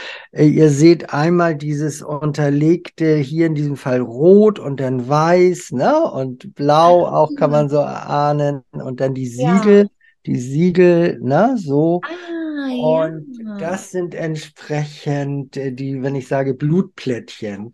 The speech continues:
Speaker 2: Mhm.
Speaker 1: Wenn wir mit dem Mikroskop in, hineinschauen, ich habe das schon mal getan, dann,
Speaker 2: Mhm.
Speaker 1: mm, sieht man sie tatsächlich. Und, äh, je nach, äh, Geburtsstunde und Tag hat die Seele sich eben halt,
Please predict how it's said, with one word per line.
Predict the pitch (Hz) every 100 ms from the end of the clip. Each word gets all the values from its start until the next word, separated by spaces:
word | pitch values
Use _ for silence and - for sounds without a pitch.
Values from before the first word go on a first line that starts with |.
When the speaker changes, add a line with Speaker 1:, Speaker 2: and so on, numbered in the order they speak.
| -
Speaker 2:
Mhm. | 262 254 240
Speaker 1:
Wenn | 185 143
wir | 151
mit | 147 156
dem | 151
Mikroskop | 147 - 139 - - - 165 180 180
in, | 165 139 143
hineinschauen, | 139 131 135 131 156 170 180 151
ich | 147
habe | 147
das | 143
schon | - 127
mal | 123
getan, | 123 - 127 143
dann, | 139 127 131 - - - -
Speaker 2:
Mhm. | 240 143 143 143
Speaker 1:
mm, | 143
sieht | 127 190 -
man | 151 131
sie | 123
tatsächlich. | 127 120 107 - 107 - 117 170 208 - - - - - _
Und, | 151 151 151 147
äh, | 147 147 143 143 120
je | 143 127 160 185
nach, | 180 165 151 -
äh, | 131 147
Geburtsstunde | 139 151 147 - 156 170 160 - - - - - - 156 175 175 160
und | 147 147 -
Tag | 143 139 160 156 -
hat | 147 147
die | 151 139
Seele | 127 143 143 143
sich | 131 143 -
eben | 139 135 127
halt, | 123 127 123